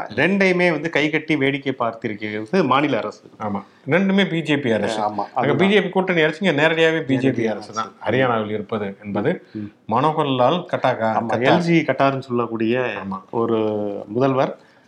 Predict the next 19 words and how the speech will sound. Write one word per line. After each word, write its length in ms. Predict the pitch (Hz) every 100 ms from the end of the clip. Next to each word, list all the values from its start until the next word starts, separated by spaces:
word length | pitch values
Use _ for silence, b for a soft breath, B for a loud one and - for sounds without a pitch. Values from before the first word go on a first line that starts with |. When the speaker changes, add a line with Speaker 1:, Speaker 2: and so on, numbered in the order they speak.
| b b
Speaker 1:
அவர் 300 | - 143 180
வந்து 280 | 175 170 190 208 175 131 120 113 -
இதை 180 | 151 156
வந்து 240 | 175 170
சரியான 420 | 151 170 202 202
முறையில 380 | 180 165 151 156
அந்த 180 | 156 143
பேரணி 400 | 139 170 180 160
முன்னாடியே 380 | 143 156 151 156
உளவுத்துறையெல்லாம் 680 | 151 151 156 143 131 139 135
வந்து 220 | 139 113
எச்சரிக்கை 420 | 113 156 156 131
பண்ணியிருக்காங்க. 460 | 120 131 127 95 92 -
Speaker 2:
ம். 180 | 135 107 - -
Speaker 1:
ஏன்னா 80 |
அந்த 220 | 135 131 131
பகுதி, 280 | 139 156 147
இந்த 200 | 117 123
குருகிராம், 480 | 135 156 156 139